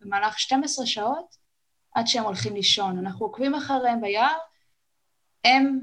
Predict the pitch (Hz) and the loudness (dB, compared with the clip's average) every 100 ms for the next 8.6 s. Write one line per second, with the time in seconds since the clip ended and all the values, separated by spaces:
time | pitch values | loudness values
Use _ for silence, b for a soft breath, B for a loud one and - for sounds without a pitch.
0 | - - - 247 - 247 262 277 254 - | -6 -8 -6 0 0 2 4 4 0 -4
1 | 208 247 262 208 196 226 226 196 196 190 | 2 2 4 0 0 -6 -8 -6 -2 2
2 | 302 339 330 330 320 - 226 247 - 254 | 2 2 0 -4 -12 -6 -2 -2 -2 -2
3 | 254 254 - _ _ _ _ 214 214 - | -2 -4 -10 _ _ _ _ -8 -4 0
4 | 262 254 240 233 - 277 285 277 233 240 | 0 0 -2 -4 0 2 2 -2 -2 -2
5 | 220 202 - 220 269 311 269 - 277 277 | -4 -8 0 4 4 2 -4 -4 0 0
6 | 285 285 269 269 269 247 214 190 202 226 | 0 -2 2 2 2 -2 -6 -8 -8 -4
7 | 240 247 233 208 202 202 196 190 190 220 | -4 -4 -6 -6 -6 -6 -6 -6 0 0
8 | 220 - - 202 190 | 0 -2 -2 0 -2